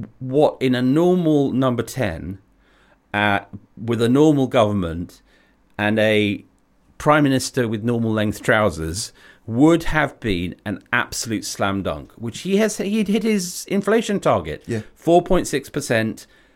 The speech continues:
Speaker 1: uh, Office for National Statistics. Now, that won't have fed through to people's food prices in particular yet. You wouldn't want to overplay it, but it's, in the state they're in, it's a massive good news story.
Speaker 2: I was listening to Emily Maitlis on the News Agents was making this really good point, which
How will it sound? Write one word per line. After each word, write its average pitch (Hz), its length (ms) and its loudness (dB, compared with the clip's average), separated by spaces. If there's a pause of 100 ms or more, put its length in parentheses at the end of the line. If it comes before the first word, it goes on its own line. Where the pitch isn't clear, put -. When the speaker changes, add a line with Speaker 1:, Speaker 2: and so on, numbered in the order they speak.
(220)
Speaker 1:
uh, 98 40 -4 (220)
Office 135 320 0
for 147 80 -2
National 131 360 0
Statistics. - 680 -8
Now, 98 160 -2
that 92 220 -4
won't 151 360 2
have 175 300 0 (220)
fed 120 320 0
through 120 240 -6
to - 100 -16
people's 98 480 -10
food 95 300 -8
prices 92 400 -6
in 90 100 -4
particular 95 540 -6
yet. 92 340 0 (460)
You 98 360 -10
wouldn't 110 200 0
want 110 140 0
to 131 100 2
overplay 110 480 2
it, - 160 -4 (180)
but 147 140 2
it's, 147 180 2 (300)
in 131 140 4
the 127 80 4
state 175 240 2
they're 123 200 6
in, 135 140 4
it's - 220 -4
a 120 100 6
massive 139 960 0
good 117 200 -2
news 117 260 0
story. 156 600 -2
Speaker 2:
I - 40 0
was 214 160 -2
listening 226 240 -6
to - 80 -6
Emily 196 240 0
Maitlis 175 380 -2
on 139 80 -4
the 117 60 -2
News 135 220 0
Agents 135 360 0
was 104 120 -8
making 107 260 -2
this 101 140 -6
really 123 240 -4
good 107 160 -6
point, 104 320 -6
which 107 160 -8